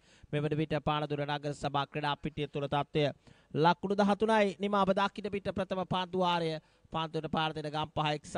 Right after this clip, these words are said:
ක්‍රීඩා සමාජය. තවත් ලකුණු තිස් හතරක් අවශ්‍යයි ක්‍රීඩා ලෝඩේ හිතපොතුනි. පාන්දු දොළහක් ඉතිරි වෙත වෙනවා. පාන්දු දොළහයි, ලකුණු තිස් හතයි,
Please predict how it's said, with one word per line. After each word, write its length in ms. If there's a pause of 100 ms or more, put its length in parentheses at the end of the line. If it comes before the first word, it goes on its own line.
(100)
ක්‍රීඩා 280
සමාජය. 520
තවත් 300
ලකුණු 500
තිස් 380
හතරක් 500
අවශ්‍යයි 460
ක්‍රීඩා 300
ලෝඩේ 240
හිතපොතුනි. 500 (480)
පාන්දු 340
දොළහක් 420
ඉතිරි 220
වෙත 140
වෙනවා. 340
පාන්දු 320
දොළහයි, 560
ලකුණු 420
තිස් 280
හතයි, 460